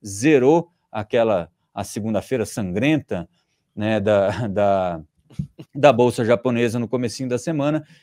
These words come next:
e todo mundo agora um pouco mais tranquilo. No Brasil ainda tem, óbvio,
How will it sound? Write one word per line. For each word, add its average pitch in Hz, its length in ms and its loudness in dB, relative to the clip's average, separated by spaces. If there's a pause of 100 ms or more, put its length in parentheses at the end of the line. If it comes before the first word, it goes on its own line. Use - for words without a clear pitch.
(120)
e 170 60 -6
todo 156 220 0
mundo 139 200 0
agora 127 220 0
um 127 60 -4
pouco 139 260 -6
mais 131 420 -6 (400)
tranquilo. 156 600 6
No 123 80 -2
Brasil 147 460 4
ainda 139 240 2
tem, 117 240 -4
óbvio, 92 500 -4